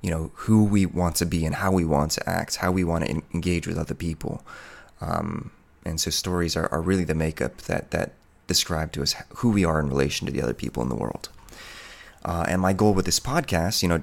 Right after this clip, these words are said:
given that this is the first episode, I just want to give a, a quick kind of thesis statement. Um, my, my goal is to break down the mechanics of stories and, um, get into the strategies by which the, the greatest storytellers, people like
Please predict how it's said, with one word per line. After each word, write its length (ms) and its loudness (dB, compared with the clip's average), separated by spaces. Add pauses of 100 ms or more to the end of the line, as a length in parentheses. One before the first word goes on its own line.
(120)
given 200 2
that 120 4
this 140 0
is 80 -4
the 60 -4
first 280 -2
episode, 380 0
I 40 4
just 140 -4
want 120 2
to 40 0
give 160 0
a, 140 0 (160)
a 40 2
quick 440 0 (420)
kind 160 -2
of 80 -4
thesis 320 4
statement. 480 2 (480)
Um, 640 0 (100)
my, 220 0
my 160 2
goal 300 4
is 140 2
to 80 0
break 340 4
down 420 6 (340)
the 80 0
mechanics 460 2
of 80 -4
stories 560 -2
and, 560 0 (240)
um, 600 -2
get 160 4
into 280 6
the 60 0
strategies 680 2
by 140 2
which 300 0
the, 320 0
the 80 -6
greatest 400 4
storytellers, 680 0
people 340 -2
like 360 -2